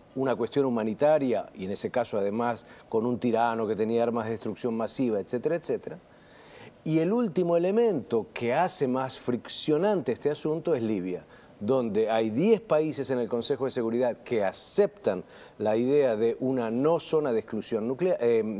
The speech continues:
eh, aérea, y por ahí va a venir luego la intervención, y cinco países se abstienen.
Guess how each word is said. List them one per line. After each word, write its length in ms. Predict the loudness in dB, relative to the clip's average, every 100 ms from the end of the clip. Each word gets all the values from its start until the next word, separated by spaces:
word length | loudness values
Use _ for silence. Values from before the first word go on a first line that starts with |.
| -4
eh, 140 | -2 2
aérea, 500 | 6 6 4 0 -4 -16 -20 -12
y 80 | -6
por 160 | 0 2
ahí 280 | 4 2
va 340 | 2 2 4 4
a 80 | 2
venir 260 | 0 0
luego 280 | 0 2 2
la 80 | 0
intervención, 680 | -2 -2 -2 -2 -2 -2 -8 -18 -20 -20 -20 -4
y 120 | 0 2
cinco 400 | 2 2 2 2
países 400 | 2 2 -2 -2
se 80 | -2
abstienen. 480 | -4 -6 -6 -8